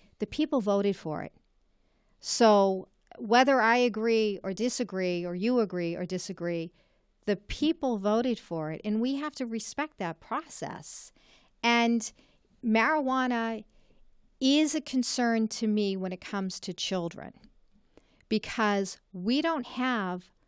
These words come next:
minor in possession laws for tobacco products. So even with a twenty-one minimum age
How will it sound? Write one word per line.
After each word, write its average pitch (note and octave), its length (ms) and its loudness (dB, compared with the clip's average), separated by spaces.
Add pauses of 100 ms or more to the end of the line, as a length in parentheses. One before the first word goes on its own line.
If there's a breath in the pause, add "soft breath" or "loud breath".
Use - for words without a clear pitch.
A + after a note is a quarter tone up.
(220)
minor G#3 440 0
in G3 100 -2
possession G#3+ 640 -2
laws E3 560 -8 (420)
for G3 720 2 (520)
tobacco F#3 840 0 (140)
products. - 840 -6 (520 soft breath)
So A3+ 300 2
even C4+ 520 0
with A3 240 0
a F#3+ 380 -2 (420)
twenty-one A3 1040 2 (280)
minimum G#3 540 0
age G#3+ 760 -2